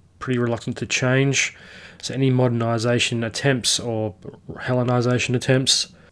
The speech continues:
were met with quite a bit of opposition.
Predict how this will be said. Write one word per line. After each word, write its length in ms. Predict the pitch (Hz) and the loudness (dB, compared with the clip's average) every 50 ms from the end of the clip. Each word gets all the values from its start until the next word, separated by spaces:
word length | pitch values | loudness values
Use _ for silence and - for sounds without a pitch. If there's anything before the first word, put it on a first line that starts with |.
| _ - | _ 2
were 160 | 139 131 131 | 4 4 6
met 200 | 131 135 143 120 | 6 6 4 4
with 240 | 127 131 - - - - _ _ _ - - | 2 0 -2 -4 -10 -18 _ _ _ -18 -4
quite 220 | - - 151 147 | 2 6 6 6
a 40 | 139 | 6
bit 120 | 120 131 | 6 4
of 100 | 120 110 | 2 2
opposition. 640 | 123 117 - 113 104 127 143 135 - 117 98 92 - | 0 -2 -2 -2 -2 0 0 0 -2 -4 -4 -6 -10